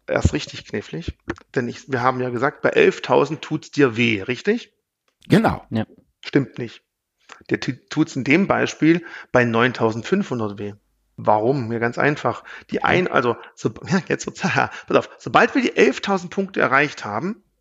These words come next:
Speaker 1: dann
Speaker 2: Ja.
Speaker 1: gewinnt der Schein einen sogenannten inneren Wert. Dann macht der Sinn. Dann hat er bei Fälligkeit einen Gegenwert. So,
Speaker 2: Okay.
Speaker 1: was bringt es dir aber, wenn der Schein oder der, der, der dax auf zehntausendfünfhundert Punkte fällt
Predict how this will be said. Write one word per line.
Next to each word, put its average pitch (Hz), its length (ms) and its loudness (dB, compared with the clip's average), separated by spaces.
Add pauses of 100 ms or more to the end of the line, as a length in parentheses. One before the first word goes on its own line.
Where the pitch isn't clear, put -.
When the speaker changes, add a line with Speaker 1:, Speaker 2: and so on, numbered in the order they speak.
(100)
Speaker 1:
dann 240 320 2
Speaker 2:
Ja. 127 300 -6 (160)
Speaker 1:
gewinnt 151 540 0
der 139 100 2
Schein 156 380 2
einen 135 260 0
sogenannten 147 500 -2
inneren 170 540 2
Wert. 131 420 -2
Dann 127 120 -4
macht 139 260 -2
der 131 100 4
Sinn. 123 280 2
Dann 110 100 -2
hat 131 100 0
er 135 100 4
bei 127 120 -2
Fälligkeit 180 800 2 (100)
einen 147 300 -4
Gegenwert. 113 580 -4 (380)
So, 131 260 2
Speaker 2:
Okay. - 260 -2
Speaker 1:
was - 140 -4
bringt 196 320 2
es - 120 0
dir 135 180 4
aber, 143 180 6
wenn 127 140 4
der 123 160 4
Schein 185 560 2 (260)
oder 127 320 4
der, 87 100 -6
der, - 180 0
der 127 120 4
dax - 400 0
auf - 520 0
zehntausendfünfhundert 151 1400 0
Punkte 131 340 -8
fällt 165 440 4